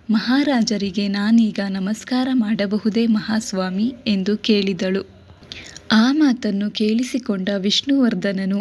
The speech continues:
ಅವಳು ನಮಸ್ಕರಿಸಲಿ ಎಂದೋ ಎಂಬಂತೆ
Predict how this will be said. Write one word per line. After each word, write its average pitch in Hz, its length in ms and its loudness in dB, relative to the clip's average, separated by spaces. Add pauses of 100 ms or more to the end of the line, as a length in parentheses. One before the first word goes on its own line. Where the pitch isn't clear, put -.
(140)
ಅವಳು 208 320 2
ನಮಸ್ಕರಿಸಲಿ 214 1160 0
ಎಂದೋ 214 380 4
ಎಂಬಂತೆ 196 680 0